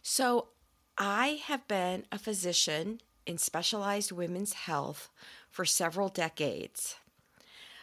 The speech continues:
I've been called a pioneer, but I prefer the term trailblazer <laughs> because it doesn't sound quite as old. And I founded the Center for Specialized Women's Health at the Cleveland Clinic. And I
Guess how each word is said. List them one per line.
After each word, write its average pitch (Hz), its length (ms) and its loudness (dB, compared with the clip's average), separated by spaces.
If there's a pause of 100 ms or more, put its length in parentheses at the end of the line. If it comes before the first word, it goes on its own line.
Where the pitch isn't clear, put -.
(280)
I've 175 140 0
been 190 100 -4
called 233 300 2
a - 20 -2
pioneer, 208 680 0
but 175 280 0
I 170 140 2
prefer 185 460 -4
the 175 100 -4
term 165 440 -2 (100)
trailblazer 143 1000 0 (220)
<laughs> 220 400 6 (460)
because 220 340 -4
it 196 80 -4
doesn't - 320 -2
sound 165 280 4
quite 285 400 0
as 208 220 0
old. - 480 -2 (1120)
And 196 380 2
I 302 160 2
founded 247 540 0
the - 40 -6
Center 190 400 0
for 185 140 -6
Specialized 185 680 0
Women's 175 380 -4
Health 160 340 -2 (140)
at 170 100 -4
the - 80 -4
Cleveland 165 480 -6
Clinic. - 540 -6 (560)
And 202 140 -4
I 196 160 -2